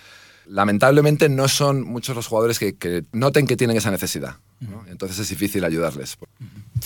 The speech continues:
Speaker 2: Entonces tú cuando te retiras tienes claro que quieres hacer el, el M B A.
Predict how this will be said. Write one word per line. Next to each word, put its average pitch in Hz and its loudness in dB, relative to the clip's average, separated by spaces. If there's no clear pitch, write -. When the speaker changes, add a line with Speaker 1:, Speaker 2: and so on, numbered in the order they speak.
Speaker 2:
Entonces 113 0
tú 127 2
cuando 120 2
te 120 0
retiras 127 4
tienes 123 2
claro 123 6
que 117 4
quieres 117 4
hacer 117 4
el, 113 0
el 117 -2
M 117 0
B 127 4
A. 175 2